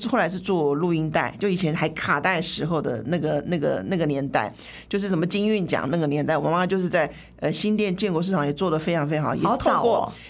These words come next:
Speaker 1: 也透过这样去拉拔我们家三个小孩。那我这个小阿姨呢，因为她是算是比较成功的企业家，她其实早年她是做欧美的生意，她做什么？她就做那个 pins，就是那个徽章，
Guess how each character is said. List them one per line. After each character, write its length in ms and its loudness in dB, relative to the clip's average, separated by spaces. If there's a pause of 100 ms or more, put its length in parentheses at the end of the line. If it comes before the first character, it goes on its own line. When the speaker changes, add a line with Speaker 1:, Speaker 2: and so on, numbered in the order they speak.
Speaker 1:
也 140 2
透 240 0
过 160 4
这 140 0
样 200 2
去 420 0
拉 220 2
拔 240 2
我 140 2
们 100 0
家 200 2
三 200 -2
个 80 0
小 220 -2
孩。 160 -6 (440)
那 140 4
我 120 2
这 80 2
个 100 2
小 180 0
阿 240 2
姨 180 2
呢， 220 2
因 160 2
为 140 2
她 400 0
是 320 -2
算 300 0
是 280 -2
比 120 -4
较 100 2
成 240 -4
功 180 0
的 240 0 (220)
企 280 -2
业 140 0
家， 240 -2 (440)
她 120 2
其 140 0
实 80 0
早 220 2
年 200 2
她 240 0
是 300 -2
做 380 2 (100)
欧 140 4
美 180 2
的 80 0
生 260 0
意， 180 0 (220)
她 120 2
做 200 0
什 140 0
么？ 80 0
她 100 2
就 80 2
做 200 0
那 80 2
个 120 -2
pins， 420 -2 (100)
就 120 0
是 120 2
那 100 2
个 80 0
徽 240 0
章， 340 -2